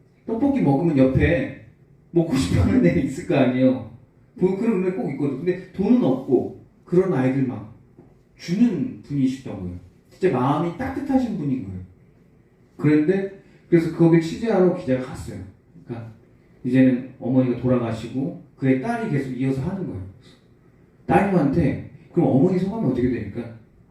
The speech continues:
"아, 우리 어머님은 이름을 안 밝혀줬으면 좋겠다. 대신, 어, 이달의 인물로 저기 간판에 붙어있는", 이렇게, 뭐냐면 그, 뭐냐, 그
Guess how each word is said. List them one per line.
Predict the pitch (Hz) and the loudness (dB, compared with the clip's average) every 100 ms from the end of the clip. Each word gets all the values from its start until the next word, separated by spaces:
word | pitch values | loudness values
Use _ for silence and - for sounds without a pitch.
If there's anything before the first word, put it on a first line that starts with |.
| - | -6
"아, | 170 - - - | -4 -4 -8 -8
우리 | 135 139 | 0 0
어머님은 | - 113 123 127 135 185 - - - - _ _ _ - | 0 0 2 2 0 -2 -4 -8 -20 -20 _ _ _ -6
이름을 | 135 139 139 143 - - - | -2 0 2 0 -2 -10 -16
안 | 120 - | -6 0
밝혀줬으면 | 139 135 127 110 - 98 | 2 2 -2 -4 -10 -12
좋겠다. | - - - - - - | -12 -14 -14 -14 -16 0
대신, | - 113 113 170 143 - - - _ - _ - | 4 4 2 -2 -6 -10 -18 -20 _ -20 _ -14
어, | 101 95 95 - - | -10 -10 -14 -18 -6
이달의 | 127 151 151 135 | 0 2 2 2
인물로 | 107 104 110 131 113 98 - - - - _ - | 0 -4 2 4 2 -2 -14 -20 -20 -20 _ -20
저기 | - 113 113 | -10 -8 -8
간판에 | - 113 120 117 - | -6 -2 0 0 -4
붙어있는", | - 113 107 131 - - - - - - _ - | -10 -6 -2 0 0 -2 -16 -20 -20 -20 _ -12
이렇게, | - - - - - | -10 -10 -12 -20 -4
뭐냐면 | 120 120 120 117 117 | 2 4 4 2 0
그, | 113 113 - - _ _ _ - | -2 -2 -8 -20 _ _ _ -16
뭐냐, | 113 107 110 | -12 -10 -10
그 | 110 | -12